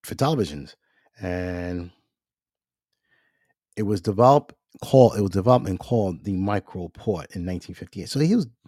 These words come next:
look at this, this is back in the fifties, ladies and gentlemen, compared to what it is now. And in nineteen sixty, he, uh, introduced, say, the M D four twenty as a dynamic microphone.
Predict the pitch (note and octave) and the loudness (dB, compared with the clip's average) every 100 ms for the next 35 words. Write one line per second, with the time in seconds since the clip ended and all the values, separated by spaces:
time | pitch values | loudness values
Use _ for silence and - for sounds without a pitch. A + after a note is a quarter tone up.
0 | _ - - F#3 C#3+ - E3+ B3 A3+ G#3 | _ -16 -4 -2 -2 -2 -8 -4 -4 -4
1 | - G#2+ C#3+ - F2+ D#2+ D2+ C#2+ D2 D#2 | -4 -6 -6 -6 -8 -8 -8 -10 -10 -12
2 | - - - G#2+ A2+ F#2+ F#2+ E2 D#2+ D#2 | -16 -14 -8 -4 -2 -2 -4 -6 -10 -12
3 | C#2 - _ _ _ _ _ _ _ _ | -14 -16 _ _ _ _ _ _ _ _
4 | _ _ _ _ _ _ _ _ _ _ | _ _ _ _ _ _ _ _ _ _
5 | _ _ _ _ _ A2 A#2+ A#2+ A#2+ A#2+ | _ _ _ _ _ 2 6 6 6 4
6 | A#2 B2 B2+ - B2+ - D3 - C#3 A#2+ | 2 0 -2 -4 -4 -4 -4 -2 -2 -2
7 | F#2 G#2 G2+ G2 G2+ G#2+ A#2 - G#2 G2 | -2 -4 -4 -6 -6 -4 -4 -4 -6 -6
8 | F#2+ A2 A2 G#2 A2 - A2 A#2+ G#2 G2 | -6 -8 -8 -8 -6 -6 -4 -4 -4 -4
9 | F2+ G2 G#2+ A#2 A#2+ A2+ - A#2 A#2 A2+ | -2 0 2 2 2 0 -2 -4 -2 -4
10 | C3 B2 | -2 0